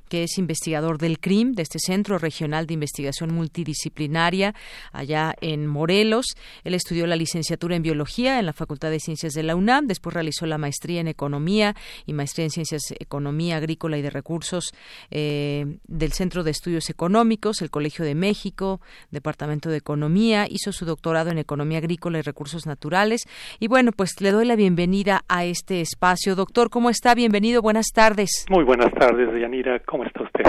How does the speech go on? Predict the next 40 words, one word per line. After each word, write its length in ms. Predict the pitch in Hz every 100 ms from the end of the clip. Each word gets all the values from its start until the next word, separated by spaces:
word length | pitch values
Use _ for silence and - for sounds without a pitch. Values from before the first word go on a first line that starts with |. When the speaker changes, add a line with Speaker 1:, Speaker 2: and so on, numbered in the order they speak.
| - - - -
Speaker 1:
Muy 280 | 180 226 233
bien, 380 | 220 220 214
doctor. 420 | 190 185 190 180 165 _ _ -
Pues 640 | 190 180 180 180 - - - - - - -
qué 100 | 240
bueno 200 | 294 269
que 60 |
está 200 | 214 226
con 160 | 214 208
nosotros. 760 | 175 - 220 233 254 285 - - - - -
Eh, 240 | 170 170
ojalá 300 | 165 196 185
que 100 | 196
en 140 | 190 180
otro 220 | 170 190
momento 340 | 160 160 160
también, 320 | - 165 156 165
cuando 280 | 185 170 170
se 120 | 190
dé 60 | 190
una 140 | 196
vuelta 280 | 185 175 185
por 180 | 165 160
la 80 |
ciudad, 260 | 147 175 170
nos 180 | 175 165
pueda 160 | 180 175
acompañar 580 | - 156 165 160 170
y 40 | 175
seguir 300 | - 175 196
hablando 360 | 180 175 175
de 60 | 175
este 200 | 160 180
tema 400 | - 180 165 170 - - - -
que 100 | 175
nos 220 | 175 160
ha 40 | 226
encantado 720 | - 240 - 185 180 196 285 - - -
y 100 | 185
que, 640 | - 190 180 175 175 170